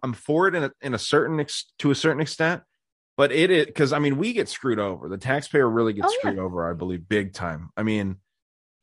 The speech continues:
Speaker 1: I try and say it without saying it. The tax system, you know, do the math in your own head, how I feel about that.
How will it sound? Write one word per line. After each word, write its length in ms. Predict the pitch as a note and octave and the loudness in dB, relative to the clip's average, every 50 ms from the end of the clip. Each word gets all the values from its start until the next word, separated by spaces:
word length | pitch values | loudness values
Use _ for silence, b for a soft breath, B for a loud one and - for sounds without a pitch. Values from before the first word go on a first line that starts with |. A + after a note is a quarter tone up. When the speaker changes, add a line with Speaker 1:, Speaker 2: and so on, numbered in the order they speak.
| _ _ _ _ _ _ _ _ _ | _ _ _ _ _ _ _ _ _
Speaker 1:
I 140 | C#3+ D3+ D#3 | 2 2 2
try 220 | D3 - D#3+ D3+ | 2 4 4 4
and 120 | B2+ A#2+ A2 | 4 2 2
say 220 | - D3 C#3 C3 | 2 4 4 4
it 80 | B2+ A#2+ | 4 4
without 260 | A#2 A#2+ A#2+ A#2+ - | 2 2 2 0 -2
saying 340 | - - C3 B2+ B2+ C3 C3 | -4 -4 -4 -2 -2 -2 -2
it. 160 | C3+ C3+ C3+ - _ _ _ _ _ _ _ _ _ _ _ _ _ _ - - - _ _ | -2 -4 -4 -6 _ _ _ _ _ _ _ _ _ _ _ _ _ _ -20 -20 -20 _ _
The 220 | C3+ C3 A2+ B2 A#2+ | -14 -6 -4 -4 -4
tax 380 | - - - C#3 C3+ C3+ - | -4 -4 -2 -2 -2 -2 -2
system, 580 | - - C3+ B2+ - - D3 C#3 C#3+ D3 D3 - _ _ _ _ _ | -2 0 0 0 0 0 -2 -2 0 -2 -4 -8 _ _ _ _ _
you 120 | - B2+ | -6 -4
know, 180 | A2+ G#2+ G#2 G#2 | -2 -2 -2 -4
do 280 | F2+ F#2 G2+ B2 C#3 C#3 | -6 -2 2 2 4 4
the 60 | C3 | 4
math 280 | B2+ B2+ B2 B2+ B2 - | 4 4 4 4 2 2
in 80 | B2+ | 0
your 180 | B2 A#2+ A#2 A#2 | 0 2 2 2
own 100 | A#2 A2 | 2 0
head, 200 | A2 A#2+ A#2+ A#2+ | 0 0 0 0
how 160 | A2+ A#2 A#2 A#2 | 0 0 -2 -2
I 60 | G#2+ | -2
feel 200 | - - A#2+ A#2+ | -2 -2 -2 -2
about 240 | A#2 A#2+ A#2 A2+ - | 0 -2 -2 -2 -2
that. 260 | A#2 A#2 B2 C3 | -4 -4 -4 -4